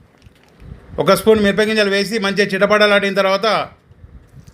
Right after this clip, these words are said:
వెల్లుల్లి కచ్చపెచ్చ దంచుకొని, ఒక పది పదిహేను వెల్లుల్లి కచ్చపెచ్చ దంచుకొని వేసుకోవాలి.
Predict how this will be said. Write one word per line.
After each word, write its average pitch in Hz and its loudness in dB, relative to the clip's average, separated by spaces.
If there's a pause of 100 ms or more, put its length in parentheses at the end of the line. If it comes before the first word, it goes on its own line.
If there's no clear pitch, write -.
(1200)
వెల్లుల్లి 208 2
కచ్చపెచ్చ 208 -4 (100)
దంచుకొని, 214 -6 (600)
ఒక 151 -6
పది 185 2
పదిహేను 202 2
వెల్లుల్లి 202 -2
కచ్చపెచ్చ 196 -2
దంచుకొని 190 -4
వేసుకోవాలి. 185 0